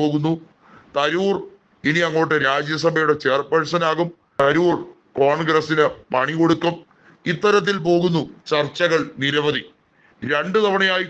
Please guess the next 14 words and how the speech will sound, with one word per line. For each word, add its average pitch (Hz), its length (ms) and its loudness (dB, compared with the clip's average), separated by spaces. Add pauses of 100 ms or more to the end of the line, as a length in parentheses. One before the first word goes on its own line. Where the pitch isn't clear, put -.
കോൺഗ്രസ് 170 560 0
അധികാരത്തിന് 165 640 0
പുറത്താണ്. 135 420 -4 (720)
അധികാരത്തിലായിരുന്നപ്പോഴും 175 1160 -2 (480)
ശശി 151 280 -2 (100)
തരൂറിന് 180 440 0 (460)
കേന്ദ്ര 175 440 0 (460)
ക്യാബിനറ്റ് 170 680 -2
റാങ്ക് 170 300 -2
കൊടുത്തില്ലല്ലോ 165 580 -2 (260)
എന്ന 160 140 -2 (140)
രീതിയിലൊക്കെ 160 540 0 (540)
ചില 165 180 -2 (360)
വിമർശകർ 156 540 0